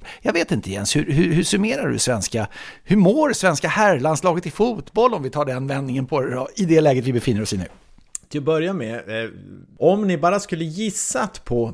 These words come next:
Speaker 2: poängsnittet mellan de tre senaste svenska förbundskaptenerna, det vill säga poängsnittet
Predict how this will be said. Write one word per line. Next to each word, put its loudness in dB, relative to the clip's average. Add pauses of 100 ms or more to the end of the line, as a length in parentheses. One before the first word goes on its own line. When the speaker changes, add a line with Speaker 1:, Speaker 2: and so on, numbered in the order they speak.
Speaker 2:
poängsnittet -2 (360)
mellan 2 (100)
de -2
tre 0
senaste -2
svenska -4
förbundskaptenerna, -4
det -8
vill -2
säga 0
poängsnittet -2